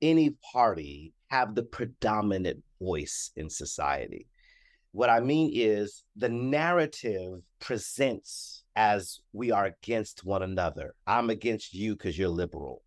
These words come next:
I'm against you because you're conservative. I'm against you because you're Republican. I'm against you because you're Democrat. That is the larger, that is the narrative that we, that we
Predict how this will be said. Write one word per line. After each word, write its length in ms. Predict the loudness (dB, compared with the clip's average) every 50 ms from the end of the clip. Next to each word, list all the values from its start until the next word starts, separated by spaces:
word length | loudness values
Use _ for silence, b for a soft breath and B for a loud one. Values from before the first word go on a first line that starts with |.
| _ _
I'm 220 | -2 0 2 2 2
against 360 | 0 0 -2 -2 -2 -2 -4
you 240 | -4 -2 -2 -2 -2
because 400 | -4 -6 -10 -4 -2 -2 -2 0 -2
you're 120 | -4 -4
conservative. 760 | -4 -8 -10 -10 -4 -4 -2 -2 -2 -4 -8 -10 -10 -12 -12 -16 _ _ _ -2
I'm 200 | 0 2 2 0
against 380 | 0 2 0 0 0 -2 -8
you 260 | -8 -6 -2 -2 -2
because 400 | -2 -4 -8 -2 -2 -2 0 0
you're 120 | -2 -2 -4
Republican. 640 | -4 -6 -4 -4 -4 -4 -6 -10 -12 -14 -18 -12 -2
I'm 200 | 0 0 2 2
against 440 | 0 -2 -2 -4 -4 -4 -8 -10 -6
you 180 | -4 -4 -4 -4
because 380 | -6 -10 -8 -4 -2 -2 -2
you're 140 | -2 -6 -8
Democrat. 680 | -6 -4 -4 -4 -4 -4 -6 -8 -10 -8 -8 -8 -8 -12 _ _ b b b b b b b b b b b b b b b b b -12
That 460 | -10 -8 -2 2 4 4 4 4 2 2
is 300 | 2 2 2 0 -4 -4
the 480 | -2 -2 -2 0 -2 -4 -4 -6 -8 -12 _ _ -10
larger, 1040 | -8 -6 0 2 4 4 6 4 4 2 0 0 -2 -2 0 0 0 -2 -2 -4 -2 _
that 220 | 2 4 4 4
is 140 | 2 -2 -2
the 100 | -6 -4
narrative 800 | -4 -2 -2 0 2 2 2 0 -2 -4 -6 -8 -8 -8 -8 -10 -12 _ _ _ _ _ -20 -4 0
that 220 | 0 0 0 -2
we, 640 | -6 -4 -2 0 0 0 0 -2 -2 -2 -4 -6 -8 _
that 280 | -6 0 2 2 2 2
we 640 | -2 -4 -4 -2 -2 -2 -4 -4 -6 -6 -8 -10